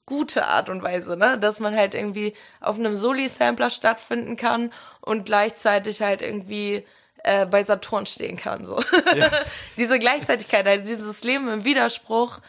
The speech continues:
Speaker 2: Ja.
Speaker 1: das kriegen wir einfach gemeinsam am besten hin, so.
Speaker 2: Ja, ja.
Speaker 1: Ja.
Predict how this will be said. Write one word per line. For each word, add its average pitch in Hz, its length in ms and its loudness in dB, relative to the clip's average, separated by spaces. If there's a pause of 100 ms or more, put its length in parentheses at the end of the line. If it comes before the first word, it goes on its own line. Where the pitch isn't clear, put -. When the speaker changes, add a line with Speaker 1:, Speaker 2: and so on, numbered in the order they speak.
Speaker 2:
Ja. 117 260 2
Speaker 1:
das 208 180 -2
kriegen 226 240 -6
wir 220 100 4
einfach 196 200 -2
gemeinsam 208 460 2
am - 120 -4
besten 175 420 -6
hin, 190 240 -12
so. 92 140 -8
Speaker 2:
Ja, 113 200 -2 (100)
ja. 110 260 -6
Speaker 1:
Ja. 190 220 -10